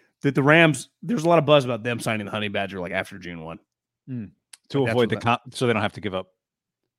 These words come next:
Speaker 1: Yeah, so all of a sudden the, the, the Rams are gonna end the offseason with Allen
Speaker 2: There's no
Speaker 1: Robinson,
Speaker 2: comp picks.
Speaker 1: Bobby Wagner.
Speaker 2: That's the deal,
Speaker 1: Yeah.
Speaker 2: right?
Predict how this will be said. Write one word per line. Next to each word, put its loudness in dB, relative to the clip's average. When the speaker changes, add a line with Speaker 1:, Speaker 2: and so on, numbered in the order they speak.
Speaker 1:
Yeah, -6
so 0
all 2
of 2
a -4
sudden 0
the, -4
the, -4
the -6
Rams -2
are -8
gonna -6
end -2
the -2
offseason -4
with -6
Allen -4
Speaker 2:
There's -2
no 0
Speaker 1:
Robinson, -2
Speaker 2:
comp 0
picks. -10
Speaker 1:
Bobby -2
Wagner. -4
Speaker 2:
That's 0
the -8
deal, -4
Speaker 1:
Yeah. -14
Speaker 2:
right? -16